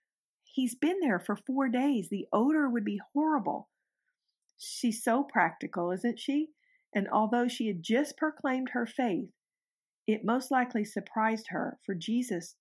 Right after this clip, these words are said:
to want the tomb opened. I mean, she was only human. I probably would have done the same thing. And then Jesus' reply is this,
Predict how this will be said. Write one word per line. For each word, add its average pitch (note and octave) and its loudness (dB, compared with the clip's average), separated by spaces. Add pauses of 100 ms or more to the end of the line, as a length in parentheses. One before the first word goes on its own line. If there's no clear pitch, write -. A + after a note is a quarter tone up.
(160)
to - -6
want G#3+ -2 (380)
the G3 0
tomb G#3+ 0
opened. - -2 (100)
I G3+ -2
mean, F#3+ -2
she - -2
was G#3+ 0
only G#3 0
human. G#3 -2
I F3+ -2
probably G3+ 0
would F#3+ -2
have F#3+ -6
done G3 0
the F#3+ -4
same F#3+ -4
thing. - -6 (880)
And G#3 2
then G3 0
Jesus' G#3 -2
reply F3+ 0
is E3 -4
this, - -8